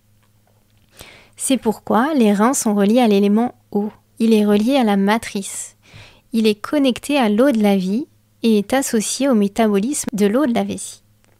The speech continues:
Les reins ont ainsi la fonction de gouverner la transformation et le transport des liquides organiques. Le yang des reins, lui, va réchauffer et mettre en mouvement. Il va faire circuler le qi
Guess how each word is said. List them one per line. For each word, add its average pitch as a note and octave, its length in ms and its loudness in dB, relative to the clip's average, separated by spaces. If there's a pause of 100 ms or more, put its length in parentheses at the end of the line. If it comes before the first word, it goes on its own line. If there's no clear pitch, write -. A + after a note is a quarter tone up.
(1400)
Les G#3+ 180 4
reins C#4 240 0 (120)
ont A#3+ 160 0
ainsi B3 260 -2
la A3 160 2
fonction A#3 380 -6
de A#3 120 0
gouverner A#3+ 560 0
la A3 140 -4
transformation B3 1080 -2 (140)
et A3 100 0
le G3 140 -2
transport C4+ 640 -2
des G#3 120 -2
liquides G#3+ 340 -4
organiques. G3+ 680 -4 (1600)
Le D#4 120 2
yang C4+ 220 4
des F#3+ 140 2
reins, A#3+ 240 2
lui, A3+ 260 0 (920)
va C4 320 0
réchauffer A#3 760 -2 (180)
et A3 120 4
mettre C4+ 340 2
en A#3+ 80 2
mouvement. A3 420 0 (600)
Il B3 140 -2
va A3+ 100 4
faire G3 240 -4
circuler A#3+ 580 -2
le G3 140 0
qi A3 460 -2